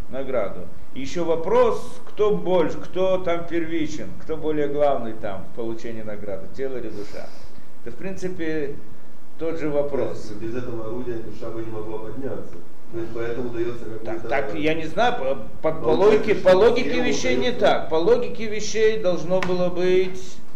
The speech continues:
Speaker 1: что душа должна была подняться по-, на небо и получать награду за, за, за, за дела, которые сделала, все. А орудие, которым она пользовалась, не должно иметь к этому никакого отношения.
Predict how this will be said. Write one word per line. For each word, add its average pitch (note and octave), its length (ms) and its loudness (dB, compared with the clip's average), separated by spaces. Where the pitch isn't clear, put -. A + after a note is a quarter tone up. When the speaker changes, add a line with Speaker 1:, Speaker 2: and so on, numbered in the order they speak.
Speaker 1:
что E3 160 -2
душа E3 280 0
должна G3+ 300 0
была G3 160 0
подняться F3+ 540 -2
по-, D3+ 160 -2
на D3+ 120 -2
небо C3 300 -2
и D3+ 40 -2
получать E3+ 420 -2
награду G3 420 -2
за, D#3 920 -2
за, D3+ 220 -2
за, D3+ 340 -2
за D3+ 140 -2
дела, E3 260 0
которые D3+ 360 -2
сделала, D3+ 380 -2
все. D3+ 200 -2
А D#3+ 140 6
орудие, A3+ 340 0
которым G3+ 360 0
она G3 120 0
пользовалась, F#3+ 680 0
не F#3+ 100 -2
должно G3+ 280 0
иметь A#3+ 320 -2
к - 40 -2
этому A#3 280 0
никакого A#3 300 0
отношения. A#3 580 -2